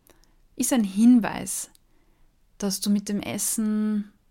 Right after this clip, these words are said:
ja, irgendeine Spannung entweder abbaust, die du hast, das heißt irgendwelche, ja, ähm, Anspannungen wie Traurigkeit oder Ärger oder eine gewisse Leere, weil etwas fehlt,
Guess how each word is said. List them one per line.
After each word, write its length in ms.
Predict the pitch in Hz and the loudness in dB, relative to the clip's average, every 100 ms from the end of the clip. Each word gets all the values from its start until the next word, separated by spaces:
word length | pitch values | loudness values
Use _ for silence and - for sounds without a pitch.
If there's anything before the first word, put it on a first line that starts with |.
| _ _ _ - | _ _ _ -8
ja, 260 | 202 190 | -4 -4
irgendeine 460 | - 220 202 208 208 | -4 -4 -4 -4 -4
Spannung 840 | - - 180 226 240 233 233 220 - | -6 -4 0 2 2 2 2 0 -4
entweder 420 | 202 202 202 - | -4 -4 -4 -4
abbaust, 840 | 240 - 208 202 208 - - - | -6 -4 -2 -2 -4 -8 -10 -12
die 60 | 208 | -6
du 160 | 208 | -6
hast, 380 | 196 202 - - | -4 -6 -8 -8
das 120 | 190 | -8
heißt 240 | 196 196 - | -8 -8 -6
irgendwelche, 720 | 202 190 196 190 202 196 196 - _ _ - _ _ _ - | -8 -6 -8 -6 -6 -4 -6 -12 _ _ -20 _ _ _ -2
ja, 340 | 202 196 - - - | 0 0 -4 -14 -10
ähm, 420 | 196 196 196 196 - - - | -6 -2 -2 -4 -10 -16 -8
Anspannungen 760 | 214 - 214 208 208 202 196 | -6 -4 -4 -2 -2 -2 -2
wie 100 | 202 | -4
Traurigkeit 760 | 202 190 196 208 196 - 190 - | -4 0 0 -2 -8 -6 -6 -6
oder 120 | - | -10
Ärger 520 | 110 190 208 220 214 - - _ _ - | -8 -8 -6 -6 -6 -12 -20 _ _ -4
oder 340 | 214 240 240 | 0 2 2
eine 160 | 220 220 | -2 -4
gewisse 420 | 220 226 - 214 | -4 -2 0 0
Leere, 580 | 196 196 220 233 170 180 | 0 0 -2 -4 -8 -6
weil 140 | 185 | -6
etwas 360 | - - 185 - | -6 -8 -6 -6
fehlt, 680 | - 202 196 190 - - | -6 -4 -4 -6 -14 -16